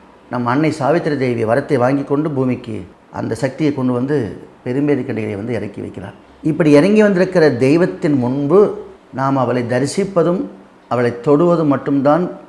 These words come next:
வேலை. All can be done if the God touch is there. டச் பண்ணணும், அவ்வளவுதான். டச் பண்ணுங்க. அவ டச் பண்ணிட்டா லெவல் வேற. அவ டச் பண்ற அளவுக்கு நாம கொஞ்சம் அவளை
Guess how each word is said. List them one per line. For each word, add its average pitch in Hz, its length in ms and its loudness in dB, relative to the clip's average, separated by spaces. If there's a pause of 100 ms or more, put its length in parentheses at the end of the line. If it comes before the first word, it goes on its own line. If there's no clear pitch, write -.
(120)
வேலை. 101 280 -12 (300)
All 170 320 4 (180)
can 156 300 2
be 147 120 -2 (120)
done 165 260 4 (480)
if 160 140 -2 (260)
the 160 140 0 (280)
God 135 220 4 (300)
touch 156 240 2 (160)
is 139 120 0 (200)
there. 107 200 -4 (320)
டச் 196 240 -4
பண்ணணும், - 0 -
அவ்வளவுதான். 156 440 -4 (420)
டச் 120 260 -6
பண்ணுங்க. 190 360 0 (640)
அவ 147 280 2
டச் - 320 4
பண்ணிட்டா 196 580 0 (480)
லெவல் 127 300 2
வேற. 110 320 -6 (260)
அவ 127 260 2 (360)
டச் - 260 -4
பண்ற 170 360 2
அளவுக்கு 185 680 0 (240)
நாம 135 280 0
கொஞ்சம் 113 400 -2 (260)
அவளை 117 300 -4